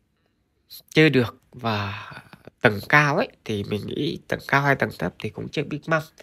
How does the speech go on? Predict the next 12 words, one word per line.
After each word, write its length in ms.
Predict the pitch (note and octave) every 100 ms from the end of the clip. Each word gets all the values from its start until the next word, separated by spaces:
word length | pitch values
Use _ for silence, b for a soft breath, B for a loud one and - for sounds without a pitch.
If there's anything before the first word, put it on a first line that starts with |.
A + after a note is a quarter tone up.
| b b b _
Thật 100 | A#2+
ra 160 | D3+ E3
con 200 | D#3+ D#3+
Big 120 | G3
Mom 160 | F#3+ F3 F3
khá 240 | - A2
là 80 | -
mạnh 320 | G#3+ D3+ C#3+ - _
nếu 320 | B2+ A#2+ A2+ B2
mà 140 | F3
các 120 | B2+
bạn 200 | - C#3+